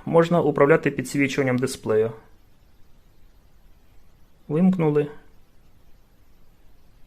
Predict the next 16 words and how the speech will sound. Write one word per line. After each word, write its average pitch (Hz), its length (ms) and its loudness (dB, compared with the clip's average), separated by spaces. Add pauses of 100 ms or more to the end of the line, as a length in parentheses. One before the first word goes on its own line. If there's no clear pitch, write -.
(320)
Увімкнули. 131 640 -4 (1200)
При 165 220 2
короткому 165 500 2
натисканні 147 460 0
на 139 120 0
кнопку 139 320 -2
мод 120 280 -2 (200)
можна 165 300 4
змінювати 156 500 2
одиниці 139 380 2
вимірювання 135 480 2
температури. 127 720 0 (920)
Градуси 127 480 0
Цельсія, 180 580 -2 (1120)
градуси 127 460 -2
Фаренгейта, 147 760 0